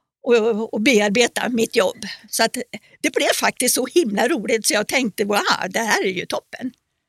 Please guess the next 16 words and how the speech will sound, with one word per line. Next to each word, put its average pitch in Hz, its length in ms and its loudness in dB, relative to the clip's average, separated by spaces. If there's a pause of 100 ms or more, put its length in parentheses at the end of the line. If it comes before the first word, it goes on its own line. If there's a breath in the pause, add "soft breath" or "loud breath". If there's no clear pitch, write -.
(480)
Då 247 380 0
ringde 214 380 -2
prefekten 269 760 -2
för 240 140 -6
socionomutbildningen 240 1120 -4 (480)
och 220 100 -6
frågade, 214 420 -2
"Pia, 208 300 -2
kan 208 180 -6
du 196 80 -6
tänka 220 340 -6
dig 226 40 -8
att 247 60 -14
komma 208 200 -6
och 196 60 -6
undervisa?" 220 440 -10